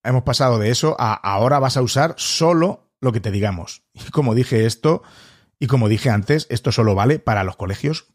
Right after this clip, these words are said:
públicos. Concertados y privados en la misma comunidad pueden usar las herramientas tecnológicas que le parezcan, lo cual me parece fenomenal. Lo que no puede ser es que, mm, se pretenda meter alumnos y profesores en una burbuja,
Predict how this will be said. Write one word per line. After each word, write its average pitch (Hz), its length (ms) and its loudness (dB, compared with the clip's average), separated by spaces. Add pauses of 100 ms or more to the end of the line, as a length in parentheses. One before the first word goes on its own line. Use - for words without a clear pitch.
públicos. 101 540 0 (360)
Concertados 110 580 -2
y 123 40 2
privados 110 600 -2 (500)
en 104 400 0
la 87 80 -6
misma 139 240 4
comunidad 113 540 0
pueden 139 220 2
usar 127 200 2
las 110 140 0
herramientas 107 460 -4
tecnológicas 117 680 -2
que 120 180 0
le 104 140 2
parezcan, 95 580 -4 (240)
lo 98 160 -2
cual 135 280 2
me 113 140 -2
parece - 460 -6
fenomenal. 95 680 -6 (480)
Lo 135 180 0
que 143 80 0
no 156 100 2
puede 156 200 2
ser 156 140 0
es 151 120 -2
que, 139 380 -2
mm, 131 220 -2
se 120 140 0
pretenda 120 360 0
meter 131 300 2
alumnos 123 400 2
y 113 40 -2
profesores 104 500 -2
en 101 140 -2
una 143 140 2
burbuja, 123 600 0